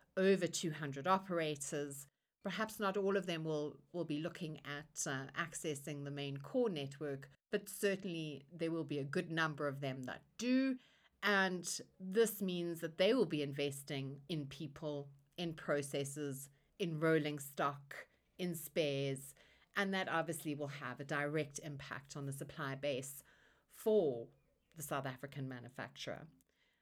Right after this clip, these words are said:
Uh, in addition to that, I think what's quite important, or what has been quite interesting, is people's views following this announcement, and, like, the unions, for example, getting quite upset,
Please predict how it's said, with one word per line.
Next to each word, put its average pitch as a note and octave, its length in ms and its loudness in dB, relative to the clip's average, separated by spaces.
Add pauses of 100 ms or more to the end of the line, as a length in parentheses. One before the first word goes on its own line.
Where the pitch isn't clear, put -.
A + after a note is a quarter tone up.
(160)
Uh, G#3 200 4
in A#3 140 2
addition G#3+ 460 4
to D#3 140 -4
that, F#2 360 -4 (480)
I F3 80 -4
think F#3 320 -2
what's - 460 -6 (180)
quite F3+ 240 -2
important, F3 600 -4
or D#3 220 -2
what E3+ 180 0
has E3+ 240 -2
been E3 240 -2
quite D#3+ 320 -4
interesting, G3 640 -4 (600)
is G3 440 2 (420)
people's G#3+ 400 0
views F3 720 2
following D3 580 2 (260)
this E3 300 0
announcement, D3+ 720 -4
and, D#3+ 140 -8
like, D3+ 240 -8
the F#3+ 80 -2
unions, E3+ 640 0
for - 80 -6
example, D3 540 -4
getting D3+ 280 -2
quite D3 300 -6
upset, - 760 -4